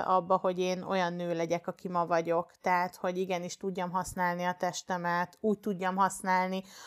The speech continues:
annak ellenére, hogy mondjuk van rajtam valószínűleg sokak számára mondjuk plusz x kiló,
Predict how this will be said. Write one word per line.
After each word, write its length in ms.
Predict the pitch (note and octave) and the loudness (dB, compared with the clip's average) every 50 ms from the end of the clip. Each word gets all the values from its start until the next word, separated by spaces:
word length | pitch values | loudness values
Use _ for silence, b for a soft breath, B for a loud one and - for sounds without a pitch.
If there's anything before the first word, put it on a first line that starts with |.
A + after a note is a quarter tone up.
| B B B | B B B
annak 320 | B F#3+ G3 F#3+ F3+ F#3+ | B 4 4 4 2 4
ellenére, 500 | - F#3+ F#3+ F#3 F3+ F3+ F#3 F3+ F3 F#3 | 4 4 6 4 4 0 0 2 2 4
hogy 160 | F3 F#3 F#3 F#3 | 2 2 0 0
mondjuk 440 | F#3 F3+ F3+ F3+ F3+ F#3 F#3 - | 0 0 0 0 0 0 0 4
van 160 | - F#3+ F#3 F3+ | 6 6 8 8
rajtam 380 | F3 E3+ F3 E3+ F#3+ F3+ F3+ | 8 4 4 4 4 4 4
valószínűleg 540 | F#3 F3+ F#3 F#3 F3+ - - F3+ F3 F3 E3+ | 4 4 4 2 0 -4 -4 -4 -4 -4 -2
sokak 300 | - - F3+ - F3+ F3 | -2 -4 -2 -2 -4 -6
számára 380 | - - F#3 F3 F3+ F3+ F3+ F3+ | -6 -4 -4 -2 0 0 -2 -2
mondjuk 240 | F3+ F3+ F3+ F#3 | -2 -4 -6 -4
plusz 360 | - - G3+ G3+ F#3+ - - - G#3+ F#3+ | -2 0 2 2 2 0 -2 -4 -4 -4
x 160 | - - - | -4 -6 -10
kiló, 540 | - - - G3 G3 G3+ G3+ G#3 G#3+ A3+ A3 | -8 -6 -2 0 2 4 6 6 6 4 2